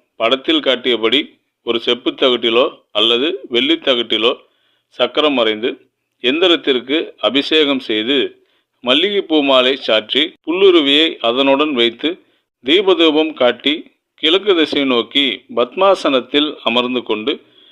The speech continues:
மனதை பூரணத்தில் நிறுத்தி கணபதி மந்திரமான "ஓம் ஹரும் ஹ்ரீம் ஹ்ரூம் கங்கணபதே வரவர சர்வஜனமே சர்வஜனமே வசமாக சுவாக"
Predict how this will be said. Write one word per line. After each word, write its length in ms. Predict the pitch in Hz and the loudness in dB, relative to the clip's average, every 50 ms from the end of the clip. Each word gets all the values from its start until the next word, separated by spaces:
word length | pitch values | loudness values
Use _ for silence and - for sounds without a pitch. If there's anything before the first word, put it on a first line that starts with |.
| _ _ _ _ - | _ _ _ _ -6
மனதை 540 | 120 131 147 165 175 175 175 180 196 175 - - | -2 0 2 2 4 4 4 2 0 -2 -4 0
பூரணத்தில் 560 | 143 151 160 165 160 151 143 - - 165 151 | 2 2 2 2 2 0 0 0 0 0 0
நிறுத்தி 640 | 135 117 117 117 120 117 - - 143 151 - - _ _ _ _ _ _ _ _ _ - 113 | 0 0 0 0 -2 -4 -4 -4 -4 -4 -4 -8 _ _ _ _ _ _ _ _ _ -4 0
கணபதி 460 | 131 139 151 180 196 196 185 190 185 | 0 2 2 2 2 2 2 2 2
மந்திரமான 760 | 160 143 135 135 135 131 123 120 113 110 107 117 127 139 147 _ _ _ _ | 2 0 0 2 2 0 2 2 0 0 0 0 -2 -2 -6 _ _ _ _
"ஓம் 460 | - 107 117 131 143 160 214 233 233 - _ _ - - | -2 2 4 4 4 2 0 -2 -8 -14 _ _ -4 -2
ஹரும் 460 | 117 120 135 156 190 220 233 233 - _ | 0 2 2 0 0 -2 -6 -12 -10 _
ஹ்ரீம் 500 | - 123 123 131 147 165 214 226 233 - _ _ - | -2 0 2 2 2 2 0 -4 -8 -14 _ _ 0
ஹ்ரூம் 400 | 135 135 151 170 202 220 240 - _ - 139 | 2 4 4 2 2 -2 -8 -8 _ -2 -2
கங்கணபதே 760 | 175 196 208 196 170 151 131 131 120 113 120 131 143 - - _ _ - | 0 2 2 2 2 2 2 2 2 2 2 0 -2 -4 -10 _ _ -4
வரவர 720 | 113 117 127 151 160 151 135 123 127 135 147 - - - - - | -2 0 2 4 4 4 4 4 2 2 0 -4 -8 -16 -10 -4
சர்வஜனமே 840 | - 123 135 160 190 202 175 156 147 135 131 123 123 131 147 160 - - _ - - | -2 -2 0 2 0 0 2 2 0 0 0 0 0 0 -2 -2 -6 -14 _ -6 -2
சர்வஜனமே 840 | 120 123 143 170 196 175 139 135 127 127 120 120 127 143 156 151 - | -2 0 2 2 2 2 2 0 0 0 0 0 -2 -2 -2 -6 -10
வசமாக 800 | - 117 110 - - 156 165 165 156 135 110 110 127 143 151 - | -10 -10 -8 -6 -4 -2 0 2 2 2 2 2 0 0 -2 -4
சுவாக" 580 | - - 117 107 110 107 104 101 104 101 101 | -4 -2 0 2 2 0 0 -2 -6 -8 -10